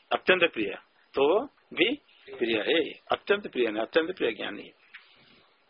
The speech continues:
टीका में तेषाम भगवंतम प्रति प्रियत्वम अत्र विवक्षितम आह न अत्यर्थम इति विशेषण से तर्हि किम प्रयोजनम। तो अत्यर्थम ही विशेषण का क्या प्रयोजन है? तो किम तर्हि,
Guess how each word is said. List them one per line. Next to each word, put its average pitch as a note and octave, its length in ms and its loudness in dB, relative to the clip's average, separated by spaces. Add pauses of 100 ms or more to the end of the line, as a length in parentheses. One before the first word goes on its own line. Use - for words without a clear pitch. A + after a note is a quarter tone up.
टीका A#2+ 240 0
में G2+ 180 -10 (340)
तेषाम E3+ 460 2
भगवंतम C#3 640 0
प्रति D#3 260 -2
प्रियत्वम C#3 580 0
अत्र C3+ 220 0
विवक्षितम A#2 600 -2
आह G#2 160 -6
न F#2+ 140 -10 (920)
अत्यर्थम F3+ 720 2
इति E3 140 0
विशेषण D3+ 460 0
से D3 160 -2
तर्हि C#3+ 220 2
किम C#3+ 280 -2
प्रयोजनम। D#3+ 560 2 (720)
तो F3+ 80 4
अत्यर्थम D#3 760 2
ही F#3 120 2
विशेषण D#3+ 460 0
का D#3+ 120 4
क्या D#3+ 200 4
प्रयोजन E3+ 380 2
है? F#3+ 100 0 (580)
तो B2 60 0
किम D#3+ 260 0
तर्हि, F#3+ 280 2